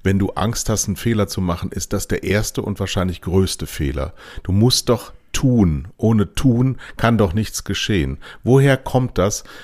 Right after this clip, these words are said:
dass wir umgeben sind in den, in den, in der öffentlichen Wahrnehmung von Leuten, die alle irgendwie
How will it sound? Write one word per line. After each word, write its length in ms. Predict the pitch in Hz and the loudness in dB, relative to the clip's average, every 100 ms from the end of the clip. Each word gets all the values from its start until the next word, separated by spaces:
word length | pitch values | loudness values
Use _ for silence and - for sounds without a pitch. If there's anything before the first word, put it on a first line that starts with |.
| - | -8
dass 260 | - - | -6 -4
wir 400 | 90 104 131 139 - - - - - _ _ _ - | -2 0 0 0 -6 -18 -20 -20 -20 _ _ _ 2
umgeben 760 | 117 110 - 170 175 104 87 | 4 2 4 4 4 2 0
sind 500 | 76 78 92 147 - - | 0 -2 -2 -4 -10 -10
in 160 | 98 | -4
den, 260 | 92 90 87 | 0 0 -2
in 160 | - 85 | -6 -4
den, 180 | 85 | -4
in 180 | 80 85 | -6 -6
der 100 | 85 | -6
öffentlichen 540 | - - 117 - 87 76 | -6 -6 -6 -6 -8 -4
Wahrnehmung 460 | 73 101 113 113 | -2 -2 -4 -6
von 240 | 101 92 82 | -6 -4 -2
Leuten, 500 | 80 92 113 - 98 | 0 -2 -4 -6 -6
die 180 | 95 - | -6 -4
alle 300 | 113 131 - | -2 -2 -2
irgendwie 600 | 156 120 120 - 117 113 | -2 -2 -4 -6 -6 -6